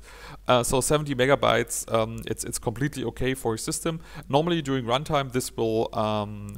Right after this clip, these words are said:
change a lot, so, so it will en-, uh, it will increase. Uh, but, but this is a good thing how you can, uh, debug the system, and this is also a special, uh, maintainability enhancement for Java. Then also,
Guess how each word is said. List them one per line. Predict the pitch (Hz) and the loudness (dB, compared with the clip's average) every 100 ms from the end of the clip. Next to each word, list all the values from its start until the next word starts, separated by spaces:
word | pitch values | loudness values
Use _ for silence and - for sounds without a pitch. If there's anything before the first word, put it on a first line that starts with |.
| - | -6
change | 117 104 | -4 -2
a | 110 | 4
lot, | - - | 4 2
so, | - 120 113 | -4 0 2
so | 110 - - | 0 -2 -4
it | - | -2
will | 110 - | -4 -4
en-, | 107 104 - | -6 -8 -6
uh, | 110 113 | -6 -6
it | 110 | -6
will | - - | -8 -8
increase. | - 226 - - - - - - - - | -4 -4 -4 -10 -16 -18 -18 -18 -8 2
Uh, | 127 | 4
but, | - - | 4 2
but | 127 | 2
this | 160 160 | 2 0
is | 143 | -2
a | |
good | 120 151 - | 0 -2 -2
thing | - 139 131 | -2 -2 -2
how | 120 123 | 0 0
you | 117 | 0
can, | 113 127 113 113 113 - | -2 0 -2 -4 -8 -2
uh, | 107 107 | -2 -2
debug | 123 123 - | -2 0 0
the | 110 | -2
system, | - - - 180 165 | -2 -2 -2 -2 -2
and | 123 127 | -4 -2
this | 143 | -2
is | |
also | 131 120 - 127 | 2 0 0 -2
a | 117 | -2
special, | - 127 - 123 117 117 113 | 0 0 0 0 2 2 0
uh, | 113 110 110 113 - - | 0 0 0 -6 -16 -8
maintainability | 127 120 117 107 120 127 - 117 113 | -6 -4 -6 -2 0 -2 -4 -10 -8
enhancement | 110 113 107 110 - | -4 -4 -6 -10 -8
for | - | -6
Java. | - - 202 226 - - - - - - | 0 0 0 -4 -8 -20 -20 -20 -18 2
Then | 135 135 | 2 4
also, | 156 190 208 - 185 180 | 2 0 0 -2 0 2